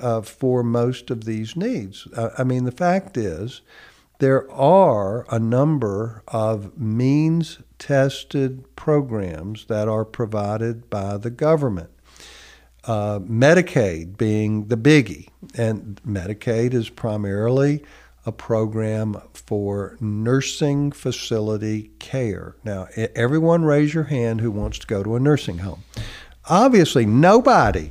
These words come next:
uh, you know, no hands are raised. I know that, 'cause nobody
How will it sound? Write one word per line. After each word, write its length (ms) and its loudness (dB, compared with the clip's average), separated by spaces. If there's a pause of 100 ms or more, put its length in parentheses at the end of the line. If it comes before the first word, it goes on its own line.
(160)
uh, 40 0
you 140 0
know, 320 -4
no 260 0
hands 380 -2
are 120 0
raised. 580 -2
I 160 -4
know 220 2
that, 520 -2
'cause 260 -2
nobody 680 -2